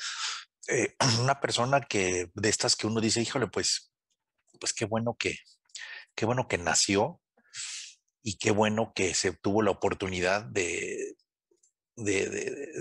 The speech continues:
de desarrollar", ¿no? Entonces, es por eso que hoy, hoy el título es La visión del doctor Kaoru Ishikawa y los círculos de control de calidad. A lo largo de la plática, pues, vamos a estar utilizando Q C C como, como un sinónimo, ¿no? De,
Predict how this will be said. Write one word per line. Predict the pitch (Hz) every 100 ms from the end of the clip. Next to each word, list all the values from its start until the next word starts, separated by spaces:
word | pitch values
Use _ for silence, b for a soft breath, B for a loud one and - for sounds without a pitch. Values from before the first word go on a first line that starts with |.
| 113
de | 104
desarrollar", | 90 - 90 104 120 180 - -
¿no? | 214 - _ _ _ _ _ _ _ _ _ B B B B
Entonces, | - 175 156
es | 180
por | - 175
eso | 160
que | -
hoy, | 135 139
hoy | 131 127
el |
título | 107 120 123 117
es |
La | 117
visión | 95 87 - 107
del | 104 90
doctor | 90 - 101
Kaoru | - 98
Ishikawa | 101 104 123 110 127 - - - -
y | - 101
los | 92 87
círculos | - 120 117 120 113
de | 104
control | - 90 - 95
de | 110
calidad. | 123 147 160
A | 135
lo | 104
largo | 110 120
de | 107
la | 90
plática, | 104 107 - -
pues, | 82 - -
vamos | 95 -
a |
estar | - 92
utilizando | 87 85 82 85 85 80 - _ B B B B -
Q | 120
C | - 104
C | - 98
como, | - 87 78 - - - _ _ _ b b b _ _ _ _
como | - 95 92 90
un | 95 101 95
sinónimo, | - 92 90 87 85
¿no? | 98
De, | 120 87